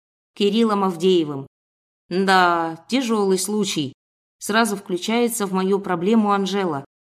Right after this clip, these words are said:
"Тут без вариантов. Надо любыми путями устраиваться на работу в его компанию,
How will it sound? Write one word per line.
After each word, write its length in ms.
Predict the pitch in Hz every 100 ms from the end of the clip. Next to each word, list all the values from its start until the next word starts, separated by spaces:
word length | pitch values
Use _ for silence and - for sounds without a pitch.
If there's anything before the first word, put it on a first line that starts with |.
| _ _ _ _
"Тут 180 | 226 254
без 220 | 226 262
вариантов. 720 | 226 240 220 208 202 160 - - _ _ _
Надо 280 | - 233 226
любыми 540 | 226 247 196 240 247 202
путями 500 | 190 185 190 262 277
устраиваться 760 | 233 - 208 233 208 202 202
на 160 | 196 196
работу 420 | 185 170 247 262
в 40 |
его 300 | 220 185 190
компанию, 640 | 214 208 196 202 175 160